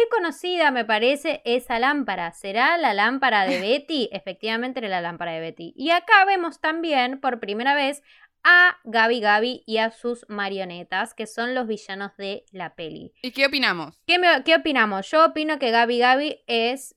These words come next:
Speaker 1: eh, una porquería de villano. O sea, me parece que
Speaker 2: Ay, ¿en serio?
Speaker 1: amiga, eso de lo de el villano inocente, que, o bueno, que después termina siendo malo,
Speaker 2: Sí.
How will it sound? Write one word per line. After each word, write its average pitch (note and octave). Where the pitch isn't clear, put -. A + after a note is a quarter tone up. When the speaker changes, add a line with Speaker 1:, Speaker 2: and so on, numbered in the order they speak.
Speaker 1:
eh, G#3
una G#3+
porquería F#3
de F3
villano. E3
O A3
sea, A3+
me A3+
parece C#4
que A#3+
Speaker 2:
Ay, D4+
¿en D#4
serio? A3
Speaker 1:
amiga, C#4
eso E4
de C4
lo A#3
de G#3
el A#3
villano C4+
inocente, G#3
que, F#3+
o G#3+
bueno, G#3
que G3+
después C4
termina A#3+
siendo A#3
malo, D4
Speaker 2:
Sí. C4